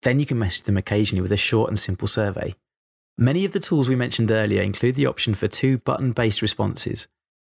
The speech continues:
which are perfectly suited for the mobile-first experiences of social media bots. For tip number nine, we've seen some really neat things with bots that are enriched with data and personalization.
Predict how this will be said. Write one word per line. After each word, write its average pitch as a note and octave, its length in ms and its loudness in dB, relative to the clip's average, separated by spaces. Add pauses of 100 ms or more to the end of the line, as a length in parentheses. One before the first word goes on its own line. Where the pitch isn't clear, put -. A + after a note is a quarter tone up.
(100)
which A2 200 2
are A#2 60 0
perfectly D3 460 0
suited A#2 420 0
for - 140 -4
the G#2 80 4
mobile-first A2 600 2
experiences F#2 520 -2
of F#2 100 0
social G2 320 2
media G2+ 280 2
bots. - 400 -6 (760)
For A2+ 200 2
tip C#3+ 200 2
number A#2+ 200 0
nine, C3+ 400 0 (160)
we've C3 280 2
seen A#2+ 220 2
some G#2+ 240 0
really C#3 400 2
neat C3 320 0
things G#2 420 0
with G#2 180 -2
bots - 360 -2
that G2+ 220 -2
are F#2+ 340 -2 (100)
enriched G#2+ 640 0
with C3+ 160 0
data G#2+ 380 0
and G2 160 -2
personalization. G2 880 -2